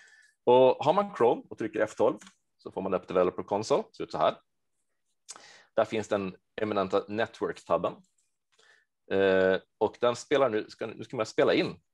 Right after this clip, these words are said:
anropen som den här sidan gör. Så det enda jag gör är egentligen att ladda om den här sidan. Sådär. Och så där är den klar. Och då ser vi här,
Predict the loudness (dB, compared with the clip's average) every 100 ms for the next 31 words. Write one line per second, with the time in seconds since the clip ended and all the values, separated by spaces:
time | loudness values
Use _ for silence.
0 | -6 -4 -4 -6 -10 -10 -6 -4 -2 -2
1 | -2 -2 0 2 0 0 -2 -4 -8 -6
2 | -2 -2 -4 -6 -10 -10 -10 -10 -12 -14
3 | _ _ _ _ _ _ _ _ _ _
4 | _ _ _ _ _ _ _ _ -16 -14
5 | -10 -6 0 0 -2 _ _ _ _ _
6 | _ _ _ _ _ _ _ _ _ _
7 | _ _ _ _ _ _ _ _ _ _
8 | _ _ _ _ _ _ 2 2 2 0
9 | -2 -4 -8 -2 0 0 _ -6 -4 -2
10 | 0 0 2 0 -2